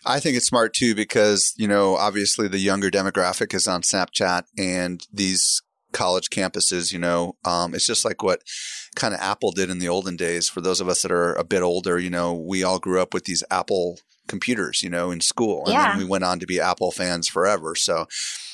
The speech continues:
Speaker 1: you know, if, if, if schools can train all their students to get their publication in Snapchat, then all of a sudden, what's that's going to do? It's gonna get more and more of those people using Snapchat. And there's lots of advertisers that wanna get to those college students. So I think that's really smart.
Speaker 2: Oh, yeah.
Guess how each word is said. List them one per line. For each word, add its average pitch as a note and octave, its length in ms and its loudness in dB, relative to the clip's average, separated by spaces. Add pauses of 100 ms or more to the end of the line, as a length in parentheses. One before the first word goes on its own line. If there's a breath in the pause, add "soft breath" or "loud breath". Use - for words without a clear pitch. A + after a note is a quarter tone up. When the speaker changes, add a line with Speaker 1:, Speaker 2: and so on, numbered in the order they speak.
Speaker 1:
you A#2 80 -4
know, F#2 300 2
if, G#2 220 0 (280)
if, G2+ 320 2
if G#2 180 2
schools G#2+ 640 2
can F2+ 420 -6 (160)
train A2+ 380 2
all G#2 160 4
their G2 120 2
students G2+ 540 0
to G#2+ 100 -4
get F#2+ 200 0
their G2+ 140 2
publication F#2+ 800 0
in G#2 180 0
Snapchat, F#2 640 0 (580 loud breath)
then G2+ 220 0
all F#2 140 2
of F2+ 80 -6
a F2+ 40 -2
sudden, F2+ 300 2
what's F#2 160 -2
that's F2+ 200 0
going F#2 200 -2
to F2+ 60 -4
do? G2 100 0
It's F2 100 -2
gonna F2 200 -6
get F2 160 0
more F#2 240 0
and F#2 80 -2
more F#2 180 2
of E2+ 80 -2
those F2 200 0
people F2+ 280 -6
using E2+ 320 -4
Snapchat. E2 580 -2
And F2 100 -4
there's F2 160 -2
lots F2+ 260 0
of F2 100 -8 (140)
advertisers F2+ 600 -2
that F2 140 -6
wanna F2 160 -2
get F2+ 180 -4
to - 100 -8
those E2 140 -2
college E2 380 -2
students. C#2 320 -6
So F2 100 0
I E2 60 0
think F2 200 -10
that's E2+ 200 -4
really F2 160 -8
smart. - 340 -6
Speaker 2:
Oh, B3+ 180 2
yeah. G3 260 0